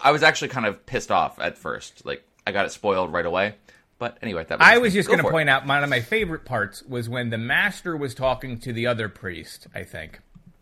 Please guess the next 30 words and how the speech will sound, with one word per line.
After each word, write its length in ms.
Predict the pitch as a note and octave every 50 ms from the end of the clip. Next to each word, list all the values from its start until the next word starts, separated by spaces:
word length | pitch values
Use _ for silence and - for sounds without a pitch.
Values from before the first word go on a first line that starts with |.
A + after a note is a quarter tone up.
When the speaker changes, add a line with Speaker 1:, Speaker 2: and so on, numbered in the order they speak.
| _ _ - - - - - - - -
Speaker 2:
And 220 | C3+ C3+ C3+ C3+
it's 180 | C3+ B2+ - -
like 260 | C#3 B2+ B2 A#2 -
an 100 | B2 A#2
over-the-shoulder, 1040 | A#2+ C3 B2 A2+ B2 A#2 A#2+ A#2 - - C3+ B2 A2+ A#2 A2 A2+ A2+ A2 A2 G#2 F#2+ - - - _ - - - _ _ -
uh, 240 | G#2+ G#2 G#2 G2+ G2
shot 460 | - - C3 A2+ G2+ G2+ G#2+ - -
where 120 | A2 G2+
they're 260 | G2 G2+ G2+ G2 F#2+ - _
talking 360 | - - A#2 G#2+ - - A2+ G2
back 220 | A2+ G#2+ G#2 -
and 100 | A2+ G#2
forth. 240 | - A#2 G#2 - - _
And 320 | - C#3 A#2+ A#2+ A#2+ A#2+
for 220 | - - - D3 B2+
the 80 | B2
Master's 640 | B2 B2 C#3 D3+ F#3+ G#3+ G3 - - G3+ E3+ D3 -
coverage, 500 | - - B2+ B2 A2+ - G2+ G#2 G2 -
I 80 | G#2 G2+
think, 380 | - - F#2 F#2 G2+ - - _ - _ _ _ _ _ _ - _ _ _ _ _ _ -
or 140 | C#3 C3+
maybe 200 | B2 B2+ B2 A2+
it's 80 | A2+ G2+
the 60 | A2
other 140 | G#2 G2+ F#2+
priest's 220 | F#2+ G#2 G2+ -
coverage, 260 | - G#2 G2+ A#2 - -
it 60 | _
doesn't 240 | - F3+ A2 A2 G2+
matter. 280 | G2 F#2 F#2 F2+ G2